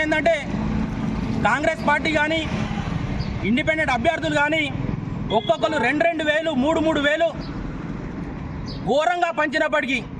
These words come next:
ఎలక్షన్కు నాలుగు రోజుల సమయం ముందు అన్నప్పటి నుంచి స్టార్ట్ చేస్తే, ఓటేసే ముందు వరకు కూడా ఒక్కొక్క ఓటర్కు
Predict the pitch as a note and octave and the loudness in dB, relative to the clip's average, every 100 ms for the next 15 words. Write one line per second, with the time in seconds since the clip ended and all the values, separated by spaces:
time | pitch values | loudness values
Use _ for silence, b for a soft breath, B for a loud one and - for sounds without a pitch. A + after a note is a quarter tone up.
0 | - - - G3+ D#4+ D#4+ E4+ C4+ D#4+ C#4+ | -10 -10 -2 0 0 2 0 2 2 2
1 | D#4 E4 D#4+ C4 C4+ E4 D#4+ D#4 D4+ D4+ | 4 2 2 0 2 2 2 2 2 2
2 | D4 D4+ D4 B3 G3+ C4+ D4+ D#4+ - F4 | 2 0 0 -2 0 2 2 0 2 0
3 | E4 - - - - - - - - - | 0 -6 -14 -12 -12 -10 -10 -10 -10 -10
4 | - D#3+ C4 E4+ F4+ D#4+ E4 D#4 D#4+ D#4 | -6 0 2 4 2 2 2 2 2 2
5 | D4 C4 F4 D#4+ B3+ - - - F#3+ - | 2 2 2 2 -4 -8 -10 -4 -2 0
6 | E4 D#4 D4 D#4 E4 C4+ | 2 2 2 2 2 0